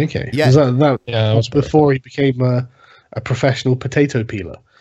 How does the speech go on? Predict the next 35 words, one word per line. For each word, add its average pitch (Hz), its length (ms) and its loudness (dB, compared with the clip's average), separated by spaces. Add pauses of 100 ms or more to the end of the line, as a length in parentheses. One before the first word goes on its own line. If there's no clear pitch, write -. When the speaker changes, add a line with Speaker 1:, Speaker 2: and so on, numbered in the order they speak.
(360)
Speaker 1:
Uh, 113 160 0
Speaker 2:
It 170 80 4
wa-, - 840 -2
<laughs> 330 80 2
it 170 40 2
was, 170 300 0 (300)
it 175 80 0
was 180 160 0
when, 175 460 -2
uh, 143 320 0
Speaker 3:
It's - 140 -10
a - 40 -2
good 127 120 -2
Speaker 2:
he - 40 0
Speaker 3:
one. - 60 0
Speaker 2:
never 185 220 0
talked 165 340 -4
to 156 100 2
us 139 160 -2
about 131 220 -2
race 123 320 -2
realism 117 520 -4
or 104 120 -6
anything 104 400 -10
like 85 240 -12
that. 92 180 -8
He 98 80 -10
was, 95 240 -10 (240)
i-, 110 180 -12
if 143 140 -8
he 147 140 -8
held 175 260 -2
those 143 240 -2
views 135 360 -4
then, 113 500 -6